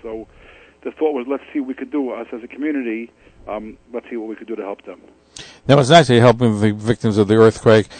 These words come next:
Speaker 2: I noticed in Rockland County, but there's a large Haitian population right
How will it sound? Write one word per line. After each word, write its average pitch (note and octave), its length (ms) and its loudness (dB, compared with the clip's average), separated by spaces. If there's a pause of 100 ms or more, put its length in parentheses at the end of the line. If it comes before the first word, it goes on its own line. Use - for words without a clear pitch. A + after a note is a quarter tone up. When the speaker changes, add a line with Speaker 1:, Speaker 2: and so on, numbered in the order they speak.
(220)
Speaker 2:
I A#2+ 120 0
noticed A#2+ 360 4
in A2+ 40 -4
Rockland A2 420 2
County, C3+ 440 0
but A2 220 -4
there's A#2+ 200 2
a A#2 60 2
large A2 300 0
Haitian A2+ 360 -4
population A2 800 -2
right A2 240 -2